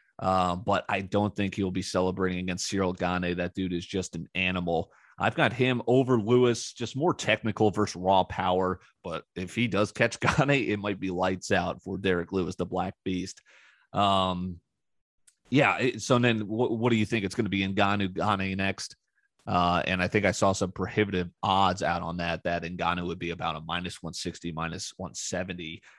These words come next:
uh, favorite over Gane. That would be unreal, but should be a good main card tomorrow. I'm gonna be locked in after the Loons game, the nightcap for U F C two sixty-five. Here's the other thing with Derek Lewis,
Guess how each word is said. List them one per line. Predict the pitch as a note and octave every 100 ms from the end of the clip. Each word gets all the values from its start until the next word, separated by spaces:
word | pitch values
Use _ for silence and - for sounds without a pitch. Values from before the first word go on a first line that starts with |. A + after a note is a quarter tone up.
| _ _
uh, | - F#2 F2+
favorite | - F#2 F2+ E2+
over | F2 E2+
Gane. | F#2 E2+ F2 E2
That | E2 A#2+ -
would | F#2
be | F#2+
unreal, | F2+ F2+ F#2 G#2+ F#2
but | F#2 F2+ D#2+ - -
should | - G3
be | D#3
a | A#2+
good | D3
main | C3 B2 G#2+
card | B2 A2+
tomorrow. | A2 G2+ A2 G2+
I'm | G2+
gonna | G#2
be | G2+
locked | G2+ G#2 G2 G#2+
in | F#2+
after | G2 A2 -
the | G2
Loons | G2 G2+ G2+
game, | F2 F#2 F2+
the | F#2
nightcap | F#2+ F#2+ - F2+ F2
for | F#2
U | F#2+ G2
F |
C | F#2 - G2+
two | F#2 A#2
sixty-five. | G#2 G2+ - F#2+ A2+ A#2
Here's | C#3 G3+
the | G3+
other | E3+ A3
thing | - C3
with | G#2+
Derek | A2 F#2+
Lewis, | G#2+ F#2+ E2+